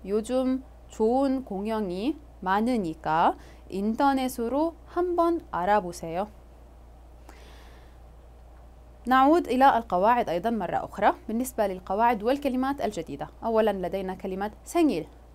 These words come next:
عيد ميلاد، ولكن إذا كنت أتكلم عن شخص كبير، آه، أريد أن أحترمه، يجب أن نقول 생신، عيد ميلاد. الكلمة التالية 특별하다،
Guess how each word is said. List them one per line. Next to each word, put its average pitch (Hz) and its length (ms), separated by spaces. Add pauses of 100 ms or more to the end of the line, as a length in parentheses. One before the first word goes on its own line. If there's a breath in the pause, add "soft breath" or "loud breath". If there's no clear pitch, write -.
عيد 214 200
ميلاد، 185 520
ولكن 202 400
إذا 180 160
كنت 220 200
أتكلم 185 440
عن 165 80
شخص - 380
كبير، 190 500 (200)
آه، 165 180
أريد 202 220
أن 156 140
أحترمه، 220 640
يجب 190 200
أن 175 120
نقول 254 440 (180)
생신، 285 560 (500)
عيد 190 240
ميلاد. 170 300 (840 loud breath)
الكلمة 220 360
التالية 269 460
특별하다، 262 760